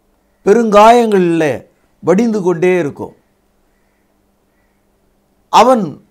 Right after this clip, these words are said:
உயிர் போகத்தக்கதாக அவனுடைய உடல் காய்ந்து டீஹைட்ரேட் ஆயிடும்.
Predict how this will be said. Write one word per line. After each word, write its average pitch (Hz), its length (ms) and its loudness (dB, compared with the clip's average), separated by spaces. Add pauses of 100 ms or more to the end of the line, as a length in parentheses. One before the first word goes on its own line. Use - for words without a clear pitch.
உயிர் 247 320 0
போகத்தக்கதாக 180 1200 0 (720)
அவனுடைய 202 380 2
உடல் 226 340 0
காய்ந்து 208 920 -2
டீஹைட்ரேட் 185 720 -2
ஆயிடும். 123 380 -6